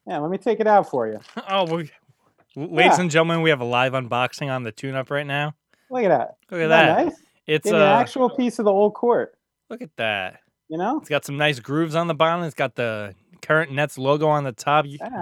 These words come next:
Speaker 2: you,
Speaker 1: pretty
Speaker 2: you're all
Speaker 1: cool,
Speaker 2: set over
Speaker 1: man.
Speaker 2: there. Look at
Speaker 1: Pretty
Speaker 2: you.
Speaker 1: cool. I got my hoodie. I thought the hoodie was gonna be too small for me. It actually fits.
Speaker 2: Now, let me
Speaker 1: Feeling
Speaker 2: a-
Speaker 1: good. They even sent me an electric thermometer, which is strange
Speaker 2: <laughs>
Speaker 1: 'cause I actually need those all the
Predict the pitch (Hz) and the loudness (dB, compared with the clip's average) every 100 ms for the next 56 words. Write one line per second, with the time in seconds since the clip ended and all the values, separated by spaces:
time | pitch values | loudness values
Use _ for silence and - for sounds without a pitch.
0 | 143 - - 180 214 - 196 185 117 147 | -6 -8 -4 2 2 2 -2 -2 -2 -6
1 | 165 110 160 175 185 226 160 - 302 320 | -8 -8 -12 -14 -10 -8 -8 -6 -6 -4
2 | 160 165 160 143 131 190 214 208 208 _ | -2 -2 -2 -2 -2 -4 -4 -4 -6 _
3 | _ _ - 131 208 190 156 175 185 165 | _ _ -8 -2 2 2 2 2 2 -2
4 | 165 170 165 120 - 127 143 196 185 196 | -2 -4 -4 -10 -10 -4 0 0 -2 -8
5 | 196 156 160 - 117 - - 196 214 208 | -4 -4 -4 -6 -10 -10 -4 -2 -2 -6
6 | - - - - 156 165 214 240 247 233 | -20 -16 -18 -10 -4 -2 2 2 2 4
7 | 269 - _ - 254 302 285 - 277 240 | 4 2 _ 4 4 6 2 4 4 4
8 | 208 165 170 226 - 226 - 214 175 170 | 4 6 6 4 4 2 2 0 2 2
9 | 220 202 135 123 - _ _ 175 180 190 | 2 2 0 0 -4 _ _ -10 -6 -6
10 | - - 240 262 202 175 - - - _ | -6 0 2 4 2 0 -6 -20 -20 _
11 | - 180 214 277 285 208 180 247 185 - | -4 4 6 6 6 4 6 6 6 2
12 | - - - 196 196 | -2 2 4 4 2